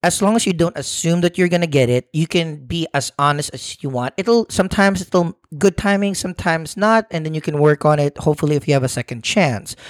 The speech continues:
But I think on this particular case, because you're s-, a person in power, you're a celebrity, you have a lot of money, you have a nice apartment in Tribeca, you assume that this woman who,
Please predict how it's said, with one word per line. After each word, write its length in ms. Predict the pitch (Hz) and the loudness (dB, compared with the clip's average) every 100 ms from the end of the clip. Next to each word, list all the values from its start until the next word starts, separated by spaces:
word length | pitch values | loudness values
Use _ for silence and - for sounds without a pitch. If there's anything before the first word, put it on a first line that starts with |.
| - - | -16 0
But 140 | 151 | 4
I 80 | 156 | 4
think 180 | - 147 | 2 0
on 140 | 143 | 0
this 140 | 165 | -2
particular 500 | - 160 - - 131 | -2 -4 -4 -8 -6
case, 540 | 107 - 214 143 127 - - - _ _ | -6 -2 0 0 -2 -8 -20 -20 _ _
because 560 | 135 139 - 196 185 156 | -2 -2 0 2 4 4
you're 280 | 151 139 127 | 2 2 0
s-, 160 | - - | -8 -6
a 100 | 131 | -4
person 380 | - 156 151 135 | -2 0 0 -2
in 60 | 123 | -4
power, 280 | - 120 | -4 -2
you're 140 | 120 127 | 0 -2
a 20 | |
celebrity, 720 | - 151 156 156 160 156 160 160 | 2 4 4 4 2 2 0 -4
you 140 | 127 | -4
have 100 | 123 | -2
a 40 | |
lot 200 | 120 127 | 0 2
of 60 | 147 | 2
money, 300 | 143 143 147 | 2 2 2
you 60 | 127 | 0
have 160 | 117 | 0
a 60 | 117 | -2
nice 260 | 120 135 | -2 -2
apartment 420 | 143 - 143 147 139 | -2 0 -2 0 -6
in 60 | |
Tribeca, 580 | - 151 131 - 143 143 - - - - | -2 -2 -2 -2 -2 -2 -6 -20 -20 -8
you 200 | 147 165 | -2 0
assume 500 | 151 - 202 214 196 | 0 0 4 4 4
that 180 | 160 143 | 0 2
this 200 | 170 - | 0 4
woman 420 | 175 185 135 131 | 2 2 -2 -2
who, 360 | 123 156 143 | -2 0 0